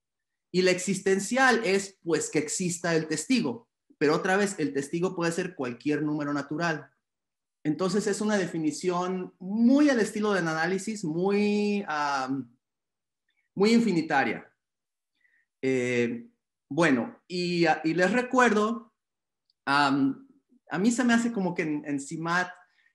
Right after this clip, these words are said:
la, la, la vibra del análisis es mucho más fuerte que la del álgebra, al menos en mis tiempos. Sí, sí, allá con los dinosaurios.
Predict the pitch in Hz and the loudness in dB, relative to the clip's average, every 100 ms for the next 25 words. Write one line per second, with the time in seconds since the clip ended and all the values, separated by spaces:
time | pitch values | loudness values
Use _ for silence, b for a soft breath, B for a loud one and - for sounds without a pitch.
0 | _ _ 139 151 143 139 143 131 147 143 | _ _ -2 -2 -2 -2 -2 0 0 0
1 | 180 202 214 180 151 151 165 170 175 190 | 0 2 2 2 2 2 2 0 -2 -6
2 | 180 165 165 170 170 135 139 - 151 147 | -6 -6 -4 -6 -4 -4 -4 -4 -6 -6
3 | 160 143 131 117 123 135 135 143 127 127 | -8 -6 -4 -2 -2 -2 -4 -6 -4 -2
4 | 139 135 139 123 117 117 120 120 113 - | -2 -2 -4 -2 -2 -4 -6 -6 -8 -6
5 | 139 135 139 127 131 151 135 120 120 117 | -6 -4 -6 -6 -6 -6 -6 -4 -4 -6
6 | - 120 127 143 | -6 -6 -6 -8